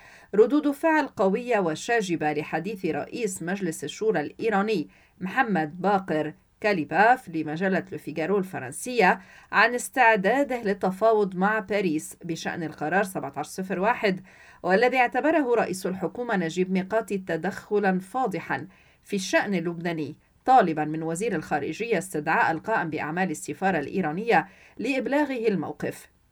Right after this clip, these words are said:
أما رئيس حزب القوات اللبنانية سمير جعجع فتمنى على رئيس الحكومة أن يعلن وقفا لإطلاق النار على أساس تطبيق قرارات مجلس الأمن الدولي خمستاش تسعة وخمسين، ستاش ثمانين وسبعتاش صفر واحد،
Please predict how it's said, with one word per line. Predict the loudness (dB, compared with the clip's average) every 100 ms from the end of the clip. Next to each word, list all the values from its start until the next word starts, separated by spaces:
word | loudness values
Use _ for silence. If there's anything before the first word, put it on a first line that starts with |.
| _ _ _ _ _ _ _ _ _ _ -20 -20 -6 -2
أما | 2 6
رئيس | 6 4 0
حزب | 0 0 0
القوات | 2 2 4 2
اللبنانية | 0 0 -2 -2 -2 -2 -2
سمير | -4 -8 -6
جعجع | 0 0 2 2 2
فتمنى | 0 -6 -6 -4 0
على | 2 2 2
رئيس | 0 -2 -6
الحكومة | -6 -8 -6 -2 0
أن | 0
يعلن | 0 0 0 -2
وقفا | 0 0 -2 -4 -6
لإطلاق | -4 -4 -4 -4 -4
النار | -2 2 4 2 -4 -20 -8
على | 0 2 2
أساس | 2 0 0
تطبيق | -2 -2 -6 -2 0
قرارات | 2 2 0 0
مجلس | -2 0 -4 -4
الأمن | -4 -4 -2
الدولي | -2 0 0 0 -4 -8 _
خمستاش | -10 -8 -2 -2 -2
تسعة | -6 -2 -2
وخمسين، | -2 -8 -6 -6 -6
ستاش | -10 -6 -4 -4 -6
ثمانين | -6 -6 -4 -4
وسبعتاش | -6 -2 -2 0 0 0 -2 _ _
صفر | -6 -4 -2
واحد، | -2 -4 -8